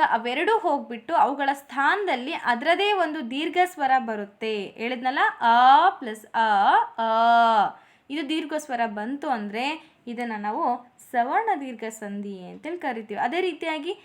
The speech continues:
ಹರೀಶ್ವರನು ಕೂಡ ಬಿಡಿಸ್ಬರ್ದಾಗ ನೋಡ್ಬೋದು ಇಲ್ಲಿ ನೀವು, ಹರಿ ಈಶ್ವರ, ಹರೀಶ್ವರ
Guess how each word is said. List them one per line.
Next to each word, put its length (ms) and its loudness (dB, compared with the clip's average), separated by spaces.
ಹರೀಶ್ವರನು 880 0
ಕೂಡ 200 -2
ಬಿಡಿಸ್ಬರ್ದಾಗ 680 -4
ನೋಡ್ಬೋದು 440 -8
ಇಲ್ಲಿ 140 -6
ನೀವು, 120 -8
ಹರಿ 420 0
ಈಶ್ವರ, 540 -6
ಹರೀಶ್ವರ 800 -2